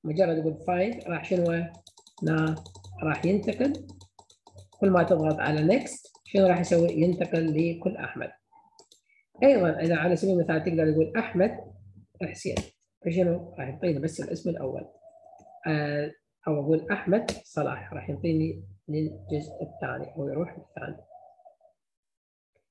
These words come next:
إذا هذه وظيفة هو شنو؟ وظيفة الفايند، يعني إذا قلت لك شلون أوجد اسم في ملف إكسل، فرضا ألفين اسم، ثلاثة آلاف اسم، طريقة البحث هو شنو؟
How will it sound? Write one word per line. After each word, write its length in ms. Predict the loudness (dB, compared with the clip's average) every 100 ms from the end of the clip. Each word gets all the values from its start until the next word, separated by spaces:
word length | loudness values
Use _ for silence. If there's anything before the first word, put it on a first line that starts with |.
| _ -20 -4 2
إذا 140 | 4
هذه 420 | 4 4 4 4
وظيفة 380 | 4 4 4 4
هو 180 | 4 4
شنو؟ 380 | 4 4 4 0 -4 -14 -8
وظيفة 640 | -2 2 4 4 2 0 -6 -16 -20 -20 _ _ _ -20 -20 -20 _ 0
الفايند، 680 | 2 2 2 2 2 0 0
يعني 240 | 2 4
إذا 140 | 4
قلت 280 | 2 2 2
لك 180 | 0 0
شلون 320 | 2 4 4
أوجد 440 | 4 2 4 2 0
اسم 460 | -2 2 2 0 -4 -12 -4
في 240 | 0 2
ملف 280 | 4 4 2 0 0
إكسل، 420 | 0 2 0 0 -2 -6
فرضا 200 | -4 -2
ألفين 480 | -2 -4 -4 0 0
اسم، 340 | 0 -4 -6 -4
ثلاثة 260 | -6 -2
آلاف 200 | -2 -2
اسم، 280 | -4 -4 -4 -6 -18 -20 _ -6
طريقة 460 | 2 4 4 4 4
البحث 380 | 4 2 2 2
هو 140 | 2
شنو؟ 300 | 2 2 2